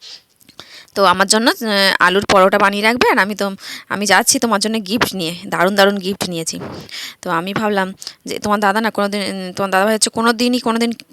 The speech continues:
কিছু কেনে না, নিজের জিনিসও কেনে না, আমিই কিনে দিই পছন্দ করি, কারণ ও জিনিস কিনতে পারে না। তো যাই হোক, কী গিফট আনছে, তো, উম, আমি তো ভেবেই ভয়, মানে, অবাক হয়ে যাচ্ছি, ভয় পাচ্ছি। তো একবার এনেছিল,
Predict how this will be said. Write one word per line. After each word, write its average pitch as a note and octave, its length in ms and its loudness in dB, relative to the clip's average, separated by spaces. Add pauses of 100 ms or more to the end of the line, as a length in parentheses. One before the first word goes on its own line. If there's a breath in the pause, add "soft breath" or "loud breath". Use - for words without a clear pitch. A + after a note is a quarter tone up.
(240)
কিছু A3+ 220 -2
কেনে F3+ 200 0
না, E3+ 80 0
নিজের G3 240 0
জিনিসও B3+ 320 0
কেনে F#3 220 0
না, E3+ 120 2
আমিই G3+ 180 -2
কিনে A3 240 -4
দিই A3+ 100 -6 (200)
পছন্দ G3+ 320 2
করি, G3+ 180 -2
কারণ G#3+ 240 0
ও G#3+ 180 -8
জিনিস G#3+ 360 -4
কিনতে F#3 280 -4
পারে D#3 200 0
না। D#3 140 -10 (520 loud breath)
তো A3+ 80 -4
যাই A3+ 220 4
হোক, A#3+ 100 2
কী A#3 180 -6
গিফট G#3 240 -2
আনছে, G#3+ 280 2
তো, G#3 220 2
উম, F#3+ 200 -10
আমি F3+ 260 -2
তো - 80 -4
ভেবেই F#3+ 280 -2
ভয়, F3+ 320 0
মানে, F3 220 -4
অবাক F3+ 200 2
হয়ে G#3 100 0
যাচ্ছি, F#3+ 240 -2
ভয় F#3 180 -2
পাচ্ছি। G3+ 280 -4 (500 loud breath)
তো A3 120 -2
একবার G#3 360 2
এনেছিল, A#3+ 400 -2